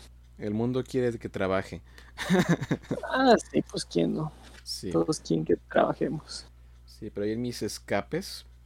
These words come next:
Speaker 1: ah,
Speaker 2: Ajá.
Speaker 1: he seguido jugando un juego de Scarlet Nexus, que parece ser de las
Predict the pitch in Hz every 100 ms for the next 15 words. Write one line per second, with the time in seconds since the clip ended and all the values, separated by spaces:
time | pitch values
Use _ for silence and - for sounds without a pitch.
0 | - - - 101 101 104 101 143 143 180
1 | - - - - - - - - 110 113
2 | 120 117 120 113 110 117 113 104 - -
3 | 107 107 104 101 104 - 196 - - -
4 | 107 95 - 196 110 - 110 107 98 90
5 | 85 - -